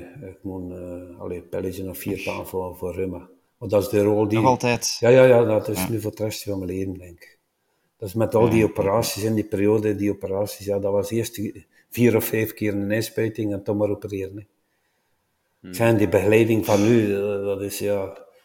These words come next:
Speaker 1: kunt dat niet meer vergelijken. Vroeger hadden we maar één
Speaker 3: Ja, dat is
Speaker 1: kinesist, hè,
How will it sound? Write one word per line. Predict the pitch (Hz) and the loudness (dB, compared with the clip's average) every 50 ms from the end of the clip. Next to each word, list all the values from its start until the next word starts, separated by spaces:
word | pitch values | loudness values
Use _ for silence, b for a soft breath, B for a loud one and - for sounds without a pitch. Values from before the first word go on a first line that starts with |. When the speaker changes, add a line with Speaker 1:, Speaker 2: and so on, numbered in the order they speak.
| b b _ | b b _
Speaker 1:
kunt | - 92 | -10 -6
dat | - 104 | -4 -2
niet | 98 101 | -2 0
meer | 101 101 95 | 0 0 -2
vergelijken. | - 92 85 95 101 110 113 101 | -4 -4 -2 0 0 0 0 -2
Vroeger | - - 107 101 101 98 | -4 -4 -2 0 0 2
hadden | 101 98 101 | 0 0 0
we | 95 95 | -2 -2
maar | 92 92 92 - | -4 -4 -4 -4
één | 107 110 113 107 | -2 -2 0 0
Speaker 3:
Ja, | 95 | -2
dat | 90 90 | -2 -2
is | 101 | -2
Speaker 1:
kinesist, | 98 95 87 - 123 123 - - - | -2 -2 -2 -2 -2 -2 -2 -4 -6
hè, | 104 113 120 | -6 -8 -8